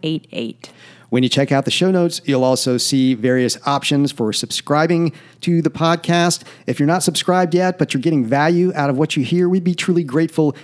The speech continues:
Speaker 2: if you would subscribe. It, it really helps us get some data on the impact of what we're doing.
Speaker 1: We'd also be grateful if you would take just a minute to give us a rating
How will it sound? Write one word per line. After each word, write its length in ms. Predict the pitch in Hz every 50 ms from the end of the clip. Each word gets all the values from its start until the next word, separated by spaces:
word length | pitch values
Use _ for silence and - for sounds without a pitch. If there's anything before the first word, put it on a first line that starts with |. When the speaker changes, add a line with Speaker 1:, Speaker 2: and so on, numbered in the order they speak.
| - _ _
Speaker 2:
if 220 | - 147 135 -
you 100 | 170 165
would 240 | 156 135 139 127 104
subscribe. 540 | - - - - - - 107 104 107 104 123
It, 80 | 123 -
it 140 | 151 160 165
really 180 | 208 208 202
helps 260 | 156 156 175 165 -
us 220 | 170 160 156 - - - - _ - _ _
get 120 | 170 185
some 140 | - - 170
data 240 | 160 156 151 151 139
on 80 | 139
the 180 | 135 135 123 139
impact 540 | 151 156 151 131 117 117 110 101 104 - - -
of 260 | 127 117 117 123 -
what 200 | 131 117 113 117
we're 100 | 123 131
doing. 340 | 135 160 185 180 - - - - - _ _ _ - - _ _ _ _ _
Speaker 1:
We'd 120 | 185 185
also 220 | 185 180 180 - 190
be 80 | 180 185
grateful 360 | 170 202 208 220 - - 240
if 120 | 240 -
you 100 | - 185
would 120 | 180 175 170
take 320 | - - 175 175 - 180
just 340 | 180 - 226 202 202 - -
a 40 | 190
minute 300 | 180 180 185 - - -
to 160 | - 175 156
give 240 | 165 175 226 240 226
us 180 | 233 220 - -
a 120 | - 170 165
rating 640 | 165 175 196 214 226 214 220 214 214 214 214 202